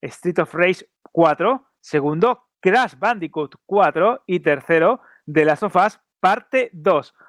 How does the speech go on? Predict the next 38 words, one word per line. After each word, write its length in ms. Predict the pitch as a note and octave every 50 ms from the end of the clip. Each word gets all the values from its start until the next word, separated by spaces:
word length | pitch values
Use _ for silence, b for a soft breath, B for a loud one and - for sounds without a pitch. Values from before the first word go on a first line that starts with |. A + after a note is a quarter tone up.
| b b
Aunque 400 | E3 E3 D#3+ D#3 - D#3+ D3+ -
creo 500 | - F#3 G3 G3 F#3 F#3+ A3+ B3 A#3+ - _
que 80 | - E3+
el 160 | E3 D#3+ -
que 160 | - D#3 D#3
puede 380 | - - F3+ C#4 - A#3+ G#3 F#3+
ganar 360 | F3+ F#3+ F3+ G3 A3+ A#3 G#3+
el 300 | F3+ E3 E3+ F#3+ F#3 E3+
goti 420 | D#3+ A3+ C#4 C4 F3+ _ F3 E3+
de 140 | E3 C4+ C#4
Vandal 540 | G#3+ F3+ E3+ E3+ F3+ G3 G#3 A3+ B3+ C4+ b b b b b b b b
es 220 | - E3+ E3+ D#3+
The 100 | D#3+ F3
Last 200 | E3+ E3 D#3 F3
of 120 | E3+ - F3
Us 320 | E3+ F3 F3+ - - E3 -
Parte 420 | - - F#3+ G3 - - D3+ C3+ C3
dos. 340 | C3+ C#3 E3+ G3+ G3+ - b b b b b b _
También 400 | - D3 C#3+ D3 D3+ D#3 E3 D#3+
tenemos 520 | E3 D#3+ D#3+ E3 F3+ G3+ A3 A3 - - -
otro 340 | G3 A3 A#3+ G#3+ F3+ F3
comentario 440 | F3 F#3+ F3+ D#3+ D#3+ D#3+ E3 G3 G#3+
por 100 | G3+ F#3
s-, 160 | - - D#3+
continuar 640 | - - D#3 D#3 D3+ - D#3 D3+ D3+ E3 F#3 F#3+ F3 C#3+
con 200 | F#3+ G#3+ A3+ G3+
el 160 | E3 D#3 C#3+
bloque 340 | D3+ E3 E3+ E3 A#3 A#3 G3+
de 160 | F3+ D#3+ D3
Richie 460 | - - E3+ G#3 G3+ - - C4 A3+
Bolas, 520 | E3+ D#3 F#3 B3 B3+ A3 F3+ D3+ C#3 -
que 120 | - - E3
dice: 260 | D#3+ C#3 D#3 E3 F3
Hola, 360 | G#3 A#3+ B3+ C4 C4 B3+ A#3+
vándalos, 540 | A3 A3 A3+ A#3 A#3+ A#3+ A#3+ B3 B3 A#3 F#3+
mi 300 | F3+ F3 E3+ E3+ E3+ E3+
goti 380 | F#3 A#3+ B3+ B3+ B3 G3 E3+ D3+
son 400 | - F#3+ F#3 F#3+ G3+ G#3+ G#3+